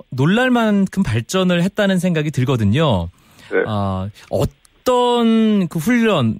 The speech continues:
Speaker 1: 어떤 준비를 했기에 그렇게 단기간에 발전을 할 수 있었던 건지 비결 좀 알려주세요.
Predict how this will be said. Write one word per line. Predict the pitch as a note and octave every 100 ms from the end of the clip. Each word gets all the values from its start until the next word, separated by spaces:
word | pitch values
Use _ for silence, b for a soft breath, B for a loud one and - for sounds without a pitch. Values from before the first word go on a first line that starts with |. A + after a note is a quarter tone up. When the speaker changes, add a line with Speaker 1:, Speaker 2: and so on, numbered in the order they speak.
| -
Speaker 1:
어떤 | A#2 C3 - A#3
준비를 | A3 F3+ F#3 G3 G3
했기에 | F#3 G#3 - F#3 F3+ F3+ F3+ D#3+ B2+ A2+
그렇게 | D3 D3 - D#3
단기간에 | - C3+ E3 F#3 E3+ D3 C#3+ B2+
발전을 | A2 B2 C#3 D3+ D3+
할 |
수 | D#3 C3+
있었던 | - C3 C#3 B2
건지 | A2+ C#3
비결 | - D#3 G3+
좀 | F#3
알려주세요. | D#3+ A#2 F#2+ F2 C3+ B2